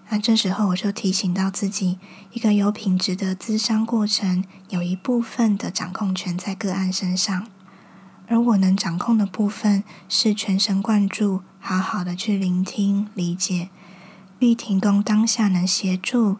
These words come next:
改善的方式。但来谈的个案是否要跟我合作，他愿意在咨商中投入多少，是由他来决定的。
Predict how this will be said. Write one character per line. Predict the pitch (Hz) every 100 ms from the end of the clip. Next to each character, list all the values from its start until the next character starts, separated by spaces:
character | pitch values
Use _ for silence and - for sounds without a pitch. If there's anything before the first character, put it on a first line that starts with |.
| - -
改 | - -
善 | - 240 214
的 | 175
方 | - 180 185
式。 | - 190 202 - - - - - - - -
但 | 277 277 - -
来 | - 196
谈 | 208 202
的 | 202
个 | 208 226 220
案 | 208 208 208
是 | - - 233
否 | - 180
要 | 202 202
跟 | - 233
我 | 214
合 | 190 - 185 180
作， | - - 220 196 - - -
他 | - 214
愿 | 233 247 226
意 | 220 208
在 | - 196
咨 | - 208
商 | 208 214
中 | 214 208 208
投 | - 185
入 | 202 208
多 | 196 185 185
少， | - - - - - -
是 | - 220
由 | 196 180
他 | 180 - 190 185
来 | 185 170
决 | - 175
定 | 180 190 170
的。 | -